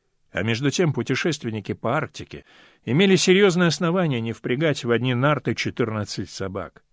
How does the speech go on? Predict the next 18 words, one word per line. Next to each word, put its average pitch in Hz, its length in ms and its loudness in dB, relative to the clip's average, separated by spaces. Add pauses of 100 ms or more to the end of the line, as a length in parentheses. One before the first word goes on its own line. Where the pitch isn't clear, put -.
(400)
Ведь 101 180 -2
на 139 120 4
одних 170 340 2
нартах 151 460 2
невозможно 135 640 2
уместить 139 480 0
провизию 127 580 0
для 104 140 -4
такого 120 420 0
количества 113 580 -6
собак. 95 500 -12 (500)
Но 226 240 2
Хэл 196 400 2
и 139 80 4
Чарльз 165 640 -2 (160)
этого 117 320 -2
не 98 140 -4
знали. 90 440 -10